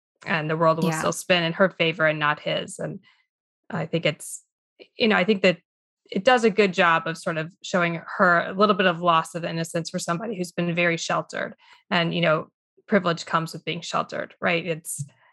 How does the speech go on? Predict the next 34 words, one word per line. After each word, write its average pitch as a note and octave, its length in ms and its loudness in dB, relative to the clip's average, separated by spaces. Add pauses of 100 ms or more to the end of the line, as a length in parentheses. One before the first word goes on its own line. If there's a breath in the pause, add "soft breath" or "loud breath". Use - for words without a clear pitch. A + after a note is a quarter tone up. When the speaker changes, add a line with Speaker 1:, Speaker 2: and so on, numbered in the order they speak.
(140)
Speaker 1:
it's, - 400 -10
she's F3 180 -2
a E3 100 2
privilege F#3+ 460 2
to - 80 -6
only E3 200 -2
have D#3+ 100 -6
seen D#3+ 460 -2 (120)
X, - 240 -4
Y, D#3+ 180 0
Z D#3 240 -6
out D3 140 -6
of - 140 -12
life. F#3+ 420 -6 (380 soft breath)
Um, D#3 440 -4
and G3+ 140 2
to G3 80 2
think G#3 420 2
that E3 300 2 (500)
if F3+ 240 -2
you F3+ 180 0
show F3 300 2
someone's E3+ 360 -2
a E3+ 60 -6
good E3+ 200 -4
person, E3+ 380 2
that D#3 200 -4
it's - 300 -12 (320)
all F3 120 2
gonna E3+ 140 -6
be D#3 140 -4
okay F#3 240 -8
for - 180 -8
them. - 320 -6